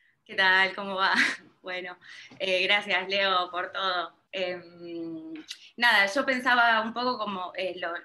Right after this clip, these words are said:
por, con lo que comentabas, a mí muchas veces me sirve pensar con los conceptos,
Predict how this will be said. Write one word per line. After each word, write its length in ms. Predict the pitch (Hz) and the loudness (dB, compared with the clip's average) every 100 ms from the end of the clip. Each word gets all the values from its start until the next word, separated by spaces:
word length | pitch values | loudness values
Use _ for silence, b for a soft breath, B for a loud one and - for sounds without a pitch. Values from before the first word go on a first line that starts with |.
| - _ _ _ | -16 _ _ _
por, 120 | - - - | -18 -18 -12
con 160 | 175 | -10
lo 80 | 175 | -8
que 120 | 175 | -10
comentabas, 800 | 165 175 170 180 196 196 208 - - | -10 -12 -12 -2 2 4 2 0 -8
a 140 | 180 | -10
mí 420 | 185 196 202 202 190 175 | -8 -8 -8 -8 -10 -10
muchas 360 | 196 190 196 | -12 -10 -12
veces 240 | 190 208 208 | -12 -16 -18
me 80 | |
sirve 320 | 196 196 196 202 | -12 -8 -8 -8
pensar 420 | 190 185 214 214 | -10 -6 -4 -2
con 240 | 220 214 | -4 -4
los 140 | 190 - | -8 -10
conceptos, 680 | 180 180 196 - 208 208 | -14 -14 -10 -4 -2 -4